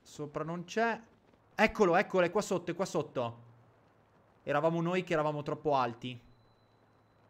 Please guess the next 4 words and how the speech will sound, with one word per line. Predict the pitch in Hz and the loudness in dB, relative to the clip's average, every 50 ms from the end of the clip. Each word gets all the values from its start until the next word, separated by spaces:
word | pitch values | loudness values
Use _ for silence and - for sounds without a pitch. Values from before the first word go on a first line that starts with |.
| _ _ _ _ _ _ _ _ _ _ _ _ _ _ _ _ _ _ _ _ _ _ _ _ _ _ _ _ _ _ _ _ _ _ _ _ _ _ _ _ _ - - - - - - - - _ _ _ _ _ _ _ _ _ _ _ _ _ | _ _ _ _ _ _ _ _ _ _ _ _ _ _ _ _ _ _ _ _ _ _ _ _ _ _ _ _ _ _ _ _ _ _ _ _ _ _ _ _ _ -20 -20 -20 -20 -20 -20 -20 -20 _ _ _ _ _ _ _ _ _ _ _ _ _
Benissimo. | 143 127 123 120 131 143 139 143 - - 190 202 214 247 285 277 - - - - - _ _ _ _ _ - - - - - _ _ _ _ _ _ _ _ _ _ _ _ _ _ _ _ _ _ _ _ _ _ _ _ _ _ _ _ _ - - - - - - - - - _ | -12 -10 -10 -8 -8 -10 -10 -12 -10 -8 -6 -4 -2 -2 -4 -4 -8 -16 -20 -20 -20 _ _ _ _ _ -20 -20 -20 -20 -20 _ _ _ _ _ _ _ _ _ _ _ _ _ _ _ _ _ _ _ _ _ _ _ _ _ _ _ _ _ -20 -20 -20 -20 -20 -20 -20 -20 -18 _
Beh, | 139 165 | 0 0
alla | 160 151 160 | 2 2 0
fine | - - 196 196 196 190 180 165 151 - - | -2 -2 -2 -2 0 0 0 -2 -4 -6 -12